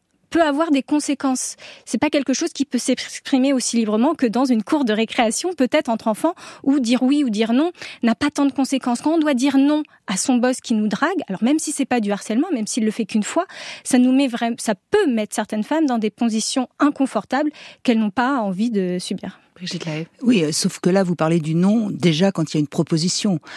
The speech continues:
Speaker 3: Moi, je parlais juste de, du, du rapport de séduction, euh, euh, cette coiffure vous va bien, enfin des, des, des, des, des termes que les, que, que les hommes, euh, avant,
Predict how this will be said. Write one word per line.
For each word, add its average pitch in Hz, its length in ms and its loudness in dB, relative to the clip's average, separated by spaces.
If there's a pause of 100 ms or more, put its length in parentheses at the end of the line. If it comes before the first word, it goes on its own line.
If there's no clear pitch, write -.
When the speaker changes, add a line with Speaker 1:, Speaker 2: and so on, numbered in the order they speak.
(120)
Speaker 3:
Moi, 156 100 2
je 151 100 -4
parlais 156 200 2
juste 165 340 -2
de, 139 200 0
du, 135 260 -4
du 139 100 -4
rapport 127 280 -2
de 131 80 0
séduction, 180 720 0
euh, 127 520 0 (400)
euh, 139 200 0
cette - 240 -4
coiffure 143 280 -2
vous 135 160 -2
va 127 160 0
bien, 160 300 0
enfin 147 220 -2
des, 127 140 -2
des, 131 200 -4
des, 127 200 -4
des, 131 340 -4
des 135 180 -2
termes 180 380 0
que - 100 -8
les, 123 240 -2
que, 123 300 -4
que - 80 -4
les 131 240 0
hommes, 139 420 0 (140)
euh, 123 120 -6 (840)
avant, 151 480 2